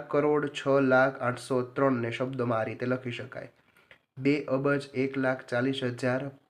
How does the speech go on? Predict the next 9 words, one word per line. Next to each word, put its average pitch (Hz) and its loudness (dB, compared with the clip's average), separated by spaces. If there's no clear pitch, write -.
પાંચને 123 0
આવી 117 -2
રીતે 113 -6
લખી 123 -4
શકાય. - -12
પછી 127 2
અહીં, 131 0
અ, 120 -2
છ - -8